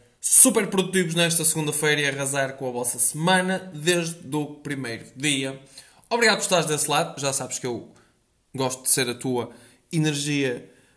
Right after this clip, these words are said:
matinal à segunda-feira. Pelo menos é a hora que eu lanço o episódio de podcast, por isso se-, espero que vocês ouçam quando ele sai. Se não, também,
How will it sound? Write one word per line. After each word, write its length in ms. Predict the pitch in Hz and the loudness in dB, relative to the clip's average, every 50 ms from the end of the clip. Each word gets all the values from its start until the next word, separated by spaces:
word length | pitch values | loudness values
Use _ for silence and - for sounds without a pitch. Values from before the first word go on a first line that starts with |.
| _ | _
matinal 840 | - 151 170 165 165 165 156 151 147 139 135 123 120 - - - _ _ _ _ _ _ _ _ _ _ _ _ | -4 -2 -2 0 0 -2 -2 0 -2 -2 -2 -4 -6 -10 -14 -20 _ _ _ _ _ _ _ _ _ _ _ _
à 100 | - 160 | 2 4
segunda-feira. 680 | 156 - - 147 139 135 - 135 135 143 156 165 165 - - _ - _ | 4 4 4 2 -2 -2 0 0 0 0 0 -4 -6 -10 -18 _ -18 _
Pelo 140 | - 139 135 | -10 -6 -6
menos 300 | 139 135 131 - - - | -6 -4 -6 -8 -8 -6
é 140 | - 135 131 | -2 -2 0
a 60 | 127 | 0
hora 180 | 123 127 123 123 | 0 -2 -4 -4
que 100 | 123 131 | -6 -6
eu 40 | 127 | -4
lanço 260 | 127 123 123 - 135 | -4 -4 -4 -6 -8
o 20 | |
episódio 240 | 113 110 117 123 120 | -8 -8 -8 -8 -8
de 80 | 117 - | -6 -8
podcast, 420 | 120 117 117 - 127 117 117 - - | -10 -12 -8 -8 -8 -8 -8 -10 -12
por 100 | - 123 | -6 -4
isso 240 | - - - - - _ _ _ | -2 -2 -2 -4 -8 _ _ _
se-, 240 | - - - - - - _ | -8 -6 -6 -6 -8 -12 _
espero 240 | - - - - - | -14 -12 -12 -12 -12
que 60 | - | -6
vocês 260 | 127 127 - 127 120 | -2 -2 -2 -2 -4
ouçam 240 | 120 120 120 123 123 | -8 -10 -10 -10 -10
quando 160 | 123 127 123 | -10 -10 -8
ele 80 | 120 120 | -4 -4
sai. 420 | - - - 120 120 123 143 - - - | -4 -2 -2 -4 -6 -6 -8 -12 -14 -8
Se 220 | - - - - | -6 -4 -4 -4
não, 360 | 127 127 123 120 120 120 110 - - - _ _ _ | -6 -8 -8 -8 -10 -12 -16 -18 -20 -20 _ _ _
também, 580 | - 135 123 123 123 123 120 120 113 101 98 | -14 -12 -12 -10 -10 -10 -10 -12 -14 -14 -16